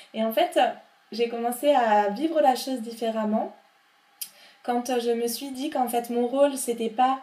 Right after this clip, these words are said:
de faire en sorte que mon bébé dorme, mais que c'était d'être auprès de lui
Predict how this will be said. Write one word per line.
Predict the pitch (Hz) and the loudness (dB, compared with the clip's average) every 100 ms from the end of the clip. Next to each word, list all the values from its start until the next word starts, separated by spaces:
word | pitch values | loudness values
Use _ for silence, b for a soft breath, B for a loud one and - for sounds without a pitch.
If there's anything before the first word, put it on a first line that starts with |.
| B B 214 | B B -8
de | 214 | -4
faire | 262 285 | 2 4
en | 294 | 4
sorte | 285 277 | 0 -2
que | 262 | -4
mon | 247 | -2
bébé | 240 233 233 | -2 0 0
dorme, | 226 240 294 220 - B B | 2 0 0 -8 -10 B B
mais | 220 | -6
que | 208 226 | -2 -2
c'était | 240 233 262 | -4 -6 -4
d'être | 240 233 - _ - | -2 -4 -10 _ 0
auprès | 285 285 294 | 0 4 2
de | 247 | 2
lui | 240 285 | -4 -6